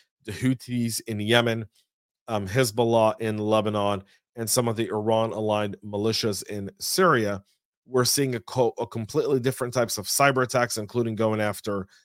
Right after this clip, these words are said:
uh, public and government entities, academia, supply chain companies working with the government. Some of them have been strong malware, ransomware, and wipers.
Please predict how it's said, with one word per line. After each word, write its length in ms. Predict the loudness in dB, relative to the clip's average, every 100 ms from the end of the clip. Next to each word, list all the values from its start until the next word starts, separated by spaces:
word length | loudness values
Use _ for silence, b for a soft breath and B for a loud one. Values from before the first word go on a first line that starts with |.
| b _ -6
uh, 100 | 0
public 420 | 2 2 0 -2 -4
and 340 | -2 -2 -4
government 420 | 0 0 0 -4 -4
entities, 540 | -2 -2 -2 0 0 2
academia, 580 | -2 0 2 4 4
supply 380 | 2 -2 2 2
chain 240 | 2 -2 -2
companies 440 | -4 -2 -4 2
working 360 | 4 4 0 -4
with 120 | -4
the 80 | -2
government. 480 | -2 0 -2 -4 -8 b b
Some 220 | -2 2 2
of 60 |
them 120 | 2
have 120 | 0 0
been 120 | -2
strong 340 | -2 -4 -2
malware, 380 | 4 6 6 6
ransomware, 520 | 2 0 -4 -2 -4 -4
and 220 | -6 -4
wipers. 760 | -4 -2 -2 -2 -6 -6 -10